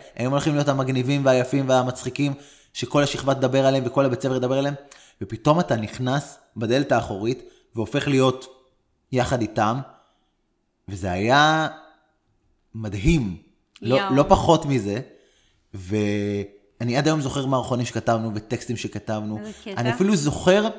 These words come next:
Speaker 1: שהיה לי מאוד מאוד חשוב, בגלל שכל כך ניגשתי לזה ביראת כבוד, אז אמרתי ל-, לחבר'ה ביומיים לפני, אנחנו הרי צוחקים על הרבה אנשים, שכל אחד בחלוקת מערכונים י-, ידבר עם מישהו צחק עליו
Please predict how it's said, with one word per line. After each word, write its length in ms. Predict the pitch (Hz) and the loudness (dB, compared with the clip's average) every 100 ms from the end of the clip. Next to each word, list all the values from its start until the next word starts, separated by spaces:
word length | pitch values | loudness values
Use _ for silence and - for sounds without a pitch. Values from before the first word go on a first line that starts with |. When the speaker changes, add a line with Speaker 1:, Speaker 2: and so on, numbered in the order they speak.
| - - - _ | -14 -20 -20 _
Speaker 1:
שהיה 420 | - - 131 - 147 | -10 -2 -2 0 2
לי 100 | 185 | 4
מאוד 220 | 151 165 | 2 2
מאוד 180 | 160 165 | 0 -2
חשוב, 540 | 120 - 208 175 175 - | -6 0 0 0 -6 -8
בגלל 120 | 120 | -4
שכל 200 | 147 117 | -4 -2
כך 200 | 92 90 - - - | -4 -6 -10 -20 -12
ניגשתי 340 | 120 131 - 143 | -6 0 4 6
לזה 120 | 117 | 4
ביראת 400 | 113 107 156 - - | 0 -2 -4 -4 -10
כבוד, 380 | 107 190 202 196 - - - - - - | 0 2 2 -4 -4 0 0 -2 -14 -12
אז 120 | 110 | -8
אמרתי 300 | 107 170 208 | 0 0 4
ל-, 160 | 160 117 - | 6 6 4
לחבר'ה 440 | 117 - 202 185 | -2 0 0 0
ביומיים 380 | 120 110 120 147 | -2 -2 -2 -4
לפני, 380 | 143 180 214 208 - - | -4 -2 -2 -4 -16 -12
אנחנו 260 | 107 98 95 | -10 -6 -6
הרי 120 | 107 | -6
צוחקים 360 | - - 160 156 | -8 -6 -2 0
על 80 | |
הרבה 220 | 127 123 131 | 0 0 0
אנשים, 260 | 120 120 | -2 -6
שכל 260 | 117 196 214 | -4 0 2
אחד 220 | 208 185 | 4 4
בחלוקת 360 | 147 123 117 151 | 4 2 0 -2
מערכונים 640 | 143 123 107 147 277 - - - - - _ | -2 -2 -6 -4 -6 -10 -20 -20 -20 -20 _
י-, 200 | 131 127 - | -10 -8 -2
ידבר 460 | 147 131 127 254 214 | 2 2 6 6 6
עם 160 | 180 | 4
מישהו 320 | 214 - 175 | 2 2 0
צחק 360 | - - 170 220 | 0 -2 -2 2
עליו 200 | 247 | 2